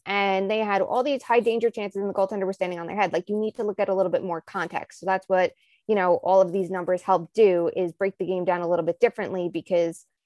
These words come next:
there's so many different factors going on in hockey, and you just try to break it down as best that you can. And it helps to have something besides hits,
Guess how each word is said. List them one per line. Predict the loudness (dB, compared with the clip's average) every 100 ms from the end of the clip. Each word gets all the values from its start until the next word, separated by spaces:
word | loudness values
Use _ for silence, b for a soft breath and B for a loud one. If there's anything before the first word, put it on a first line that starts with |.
| -2
there's | 0 0
so | 0 0
many | 2 0
different | -2 -4 -2
factors | -2 0 -2
going | 0 -2 -2
on | -6
in | -8
hockey, | -6 -4 -4 -4
and | -6
you | -4
just | -6 -6
try | -4 -2
to | -2 -4 _ _ _ _
break | 0 0
it | 0
down | -2 -2
as | -2
best | -4 -4
that | -10
you | -10
can. | -10 -8 -6 -8
And | -10
it | -8
helps | -6 -8 -8
to | -12
have | -8 -8
something | -8 -10 -10
besides | -10 -8 -8 -8 -10 -14 _ _ -2
hits, | -2 -2